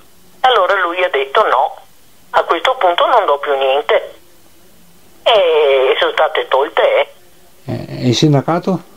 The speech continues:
Speaker 1: E il sindacato che si è toccato in cartacea perché non c'era una roba di obbligo, lo faceva lui perché era generoso, invece poi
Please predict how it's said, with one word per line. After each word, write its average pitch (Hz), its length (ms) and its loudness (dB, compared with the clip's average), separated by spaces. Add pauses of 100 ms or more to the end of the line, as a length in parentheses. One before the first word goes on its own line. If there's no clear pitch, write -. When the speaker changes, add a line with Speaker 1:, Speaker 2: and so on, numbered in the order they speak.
(720)
Speaker 1:
E 349 80 4
il 320 120 0
sindacato 339 560 0
che 302 100 -4
si 220 120 0
è - 20 -12
toccato 214 280 0
in 196 60 -8
cartacea 190 600 0
perché 220 320 -4
non 180 160 2
c'era 175 220 0
una 285 180 0
roba 175 720 0 (460)
di 208 120 0
obbligo, 156 680 2
lo 175 160 0
faceva 202 400 0
lui 196 340 0
perché 165 320 -4
era 160 200 0
generoso, 165 840 0 (460)
invece 208 420 -2
poi 156 240 2